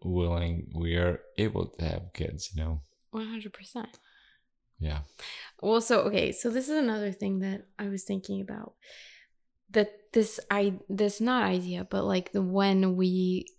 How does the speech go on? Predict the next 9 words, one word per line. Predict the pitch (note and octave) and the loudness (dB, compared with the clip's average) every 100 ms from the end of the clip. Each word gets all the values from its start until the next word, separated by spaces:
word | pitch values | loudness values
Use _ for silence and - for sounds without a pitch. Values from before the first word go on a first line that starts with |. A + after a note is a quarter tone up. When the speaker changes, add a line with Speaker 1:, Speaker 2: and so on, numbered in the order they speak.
| _ _ _ _ _ - | _ _ _ _ _ -4
Speaker 2:
created | - G#3+ F#3 F3+ F3+ F#3 | 2 6 6 4 0 -6
our | F#3 | -6
own | G3 G3 | -6 -8
family, | F#3 - G3 G3 - - _ _ _ _ | -10 -12 -10 -10 -10 -16 _ _ _ _
which | G3 F#3 | 0 0
I | F#3+ F#3 | 0 0
feel | F#3+ F3+ | 0 0
like | F#3 F3+ - - _ _ _ - | 0 -2 -8 -20 _ _ _ -4
that, | F#3 F#3 G3 G3 G#3+ - | -4 0 0 4 2 2